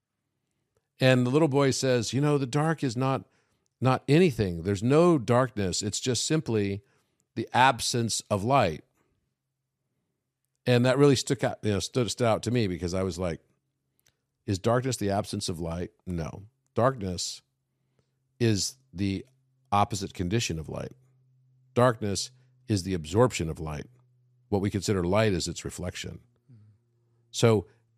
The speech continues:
Speaker 1: every one of the experiences that we have can bring with it some form of vibrational frequency of entrainment. And whatever you are feeling more strongly at the time,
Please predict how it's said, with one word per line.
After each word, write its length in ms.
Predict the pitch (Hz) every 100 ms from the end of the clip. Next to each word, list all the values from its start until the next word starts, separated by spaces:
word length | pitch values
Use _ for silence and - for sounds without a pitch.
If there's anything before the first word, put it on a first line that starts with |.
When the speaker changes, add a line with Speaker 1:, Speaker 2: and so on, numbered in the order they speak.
| 135
Speaker 1:
every 440 | 151 190 165 180
one 220 | 151 151
of 80 | 151
the 120 | 131
experiences 580 | 113 - 135 131 - 98
that 80 | 101
we 140 | 107
have 460 | 95 113 82 82 - _ _ _ _ _
can 160 | 107 95
bring 400 | 113 139 135 107
with 240 | 135 -
it 180 | 85 76 _ _ _
some 320 | - - 131
form 380 | 123 120 123 120
of 140 | 104 82
vibrational 800 | 98 101 87 101 110 - 107 101
frequency 680 | 107 110 101 85 95 90 -
of 100 | 85
entrainment. 640 | 90 82 95 90 78 78 _ _ _ _ _ _ _ _ _ _ _ _ _ -
And 260 | 110 101 - _ -
whatever 720 | 113 - - 143 151 196 185
you 400 | 107 120 151 160
are 120 | 120 117
feeling 440 | - 139 123 113
more 100 | 101
strongly 540 | - 143 185 151 78
at 100 | 80
the 80 | -
time, 400 | - 147 95 71